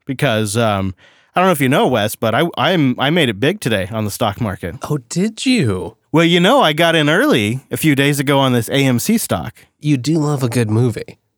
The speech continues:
Speaker 1: I do. And I'd love a good movie theater to be <laughs> able to go back to one day. So I am happy to say you have tuned into the right show because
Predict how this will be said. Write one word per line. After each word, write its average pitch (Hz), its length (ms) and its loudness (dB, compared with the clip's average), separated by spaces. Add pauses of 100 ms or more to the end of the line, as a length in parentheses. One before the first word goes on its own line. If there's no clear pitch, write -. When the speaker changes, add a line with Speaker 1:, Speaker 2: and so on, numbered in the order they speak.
(220)
Speaker 1:
I 113 120 0
do. 123 480 0
And 127 160 2
I'd 127 160 0
love 151 140 2
a 156 80 0
good 147 160 2
movie 147 200 4
theater 185 320 2
to 135 100 -2
be 143 80 2
<laughs> - 20 0
able - 100 -4
to 180 100 2
go 160 220 -6
back 160 280 0
to 127 120 0
one 101 240 0
day. 95 180 -2 (460)
So 143 240 2
I 147 180 4
am 143 220 4
happy 135 400 0
to 98 80 -2
say 101 480 0
you 160 180 2
have 147 140 2
tuned 147 180 2
into 135 200 2
the 110 100 4
right 110 220 2
show 147 220 2
because 104 480 -2